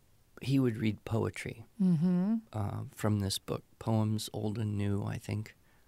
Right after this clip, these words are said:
Speaker 1: I even
Speaker 2: Mm-hmm.
Speaker 1: have the same book.
Speaker 2: Aw.
Speaker 1: It's one of the oldest things I have. I have a hairbrush from my babyhood
Speaker 2: Aw.
Speaker 1: and that book are probably the two oldest things I still possess.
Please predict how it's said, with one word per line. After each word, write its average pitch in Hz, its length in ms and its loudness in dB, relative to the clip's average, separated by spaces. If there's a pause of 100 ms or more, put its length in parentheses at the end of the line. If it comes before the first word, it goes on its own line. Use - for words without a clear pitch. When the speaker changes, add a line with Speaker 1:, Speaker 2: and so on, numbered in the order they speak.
Speaker 1:
I 165 40 6
even 139 160 8
Speaker 2:
Mm-hmm. 117 80 10
Speaker 1:
have 120 160 12
the 113 160 0
same 117 400 4
book. 110 460 -4 (220)
Speaker 2:
Aw. 185 300 4
Speaker 1:
It's 147 100 4
one 143 120 10
of 120 80 8
the 110 80 8
oldest 120 560 8
things 113 240 4
I 117 60 6
have. 107 220 6
I 104 60 6
have 123 140 8
a 113 80 12
hairbrush 127 520 10
from 113 200 4
my 101 280 4 (560)
babyhood 110 840 2
Speaker 2:
Aw. 165 460 2 (400)
Speaker 1:
and 113 180 2
that - 300 -2
book - 380 0
are 107 240 -4
probably - 280 -4
the 98 280 -6
two - 200 -4
oldest 113 420 -4
things 107 260 -2
I 107 220 -4
still - 300 -4
possess. 104 600 -2